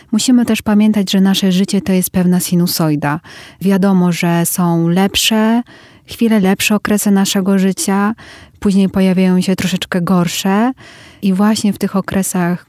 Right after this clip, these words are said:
gorszych, trudniejszych dla nas warto zadbać o siebie. Czy będzie to chwila relaksu, może sport,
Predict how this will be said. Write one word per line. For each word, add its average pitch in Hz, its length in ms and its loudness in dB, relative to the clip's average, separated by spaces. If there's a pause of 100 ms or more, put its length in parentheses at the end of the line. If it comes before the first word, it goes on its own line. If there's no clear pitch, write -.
(120)
gorszych, 208 440 0
trudniejszych 196 640 0
dla 170 240 0
nas 185 380 0 (500)
warto 262 340 0
zadbać 175 420 0
o 170 100 -2
siebie. 165 380 -4
Czy 220 160 -2
będzie 208 280 0
to 196 120 -2
chwila 185 340 -2
relaksu, 175 680 -2
może 190 280 2
sport, 170 480 -4